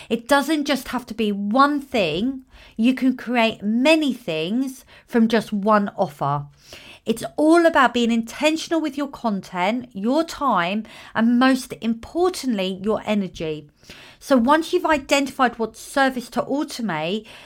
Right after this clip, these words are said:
then you need to work out the process that you use to achieve results. Now, can you create a clear pathway that will move your clients or customers towards a specific result?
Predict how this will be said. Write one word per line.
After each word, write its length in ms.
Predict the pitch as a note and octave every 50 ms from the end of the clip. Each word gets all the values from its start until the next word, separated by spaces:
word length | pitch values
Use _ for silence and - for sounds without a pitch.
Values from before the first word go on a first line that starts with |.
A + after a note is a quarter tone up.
| - - -
then 240 | - C4 C#4 C#4+
you 100 | D4 D4
need 180 | C#4 C#4+ C4 C4+
to 140 | - A#3 B3
work 440 | A3+ B3+ C#4 C#4+ D4+ D4 D4 - A#3
out 400 | A#3 F#3+ F3+ F#3+ F#3+ - _ -
the 60 | A3+
process 920 | - - - - - D#4+ F4 F#4 F#4 F4 - - - G3+ D#3+ - - -
that 240 | - A3+ G#3 G3 G3+
you 180 | A#3+ D4+ D#4+ D#4
use 680 | C#4+ C4+ D4+ E4 D#4+ C4 F3+ E3 F#3 G#3 A3 A3+ - - - - - _
to 160 | - - B3+ A#3
achieve 540 | A#3 A#3 - - B3+ B3 A#3 A3+ A3 A3+ G3 -
results. 840 | - F#3+ G3 A3 F#3+ - G#3+ F#3 E3 D3+ - - - _ - - - _ _ _ _ _ _ _ - - - - - - - _
Now, 160 | - A#3+ A#3+ A#3+
can 400 | A#3+ - - - D4+ F4 F4 F#4
you 160 | F4+ F4+ F4
create 600 | - - - E4 D#4+ D4 B3 G3 E3 F3 - - -
a 80 | G3+
clear 320 | - - - C4 D4+ D4 C#4+
pathway 1000 | D4 - - - E4+ F4+ F#4 D#4+ - - - G3 E3 D#3 D3 D#3 F#3 A3 A3 - - - - - -
that 160 | B3+ A3+ G#3
will 140 | A3+ B3 A#3
move 520 | A#3+ A#3+ B3 B3 C4 C#4 C#4+ D4+ C#4 D4
your 180 | D4 C4+ C4+ C4
clients 640 | - - B3 B3+ A#3 A3 G3 E3+ F3 F#3 A3+ A3+ -
or 120 | B3+ C4+
customers 640 | C4 - C#4+ C#4 C4+ - - A3 F#3+ F3+ F#3 F#3+ F#3 -
towards 300 | - - G#3+ G#3+ G#3+ A3
a 80 | G#3+
specific 880 | G#3 - - _ - A#3 A3+ - - A3+ A3+ - A#3 G#3 G3+ G3 - - _ -
result? 720 | F#3+ G3+ G3+ F#3+ - G#3+ G#3+ G3 - - D3 C#3+ - -